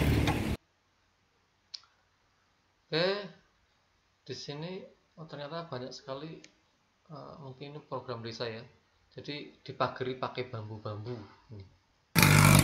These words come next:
Supaya untuk, biasanya itu untuk memperingati tujuh belas Agustus. Untuk lebih meriah pakai bambu, dan juga untuk kerapian, keindahan.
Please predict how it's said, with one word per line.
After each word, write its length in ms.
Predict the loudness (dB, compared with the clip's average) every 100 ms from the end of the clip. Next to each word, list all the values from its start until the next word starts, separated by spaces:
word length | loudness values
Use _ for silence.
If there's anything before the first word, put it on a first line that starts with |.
| 8 8 8 6 4 4 0 -4 _ _ _ _
Supaya 640 | -12 -8 -4 -4 -4 -6 -8
untuk, 480 | -6 -6 -6 -16
biasanya 400 | -12 -10 -6 -6
itu 40 | -6
untuk 400 | -8 -8 -10 -18 _ _ _ _
memperingati 680 | -14 -12 -8 -8 -8 -10 -10
tujuh 240 | -12 -14 -16 -18
belas 160 | -14
Agustus. 480 | -14 -14 -10 -10 -10 -14 -14 -14 -14 -14 -14 -14 -14 -14 -16 -14 -12 -10 -12 -10 -10 -12 _ _ _ _ -16
Untuk 320 | -10 -10 -10
lebih 100 | -10
meriah 380 | -8 -4 -6 -6
pakai 240 | -12 -10
bambu, 240 | -8 -6
dan 160 | -4 -4
juga 240 | -4 -2
untuk 480 | -2 -4 -6 -6 -12 _ _ _ _ _ _ _
kerapian, 640 | -10 -10 -4 0 0 -2
keindahan. 640 | -10 -12 -10 -8 -8 -10